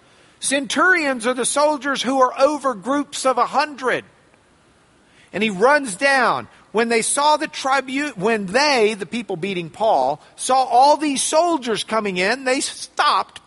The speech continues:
beating Paul. The tribune comes up. He arrests Paul. He orders Paul to be bound with two chains. And then, after he arrests him and chains him, he starts inquiring who he was and what he had done.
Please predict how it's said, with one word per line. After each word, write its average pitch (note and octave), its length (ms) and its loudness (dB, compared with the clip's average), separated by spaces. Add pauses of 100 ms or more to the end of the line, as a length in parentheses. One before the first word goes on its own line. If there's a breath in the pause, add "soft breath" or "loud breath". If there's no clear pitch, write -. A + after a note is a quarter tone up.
beating F3+ 380 -4
Paul. C#4+ 560 2 (800 soft breath)
The D4 100 -2
tribune D4+ 640 0
comes F#3 360 -4
up. C#3+ 320 -4 (280 soft breath)
He E4 240 6
arrests D4+ 600 2
Paul. D#3+ 580 0 (160 loud breath)
He C#4+ 160 2
orders D4+ 500 2
Paul C4+ 520 4
to A#3+ 80 -8
be A3 220 -6
bound A#3+ 720 0
with G#3+ 260 2
two D4+ 240 0
chains. G#3+ 720 -2 (280 loud breath)
And B3 300 -2
then, C#4 480 2
after B3 420 0
he B3+ 160 2
arrests A3+ 440 0
him C4+ 140 -2
and C4 140 -4
chains G3 380 -2
him, A#3+ 200 -2 (200)
he C#4 200 -4
starts B3+ 440 0
inquiring A3 680 -2
who B3 160 0
he D#4+ 80 -4
was G3 520 2 (340 soft breath)
and G3+ 200 -6
what G3 180 4
he F#3+ 120 2
had G3+ 160 0
done. A3 360 2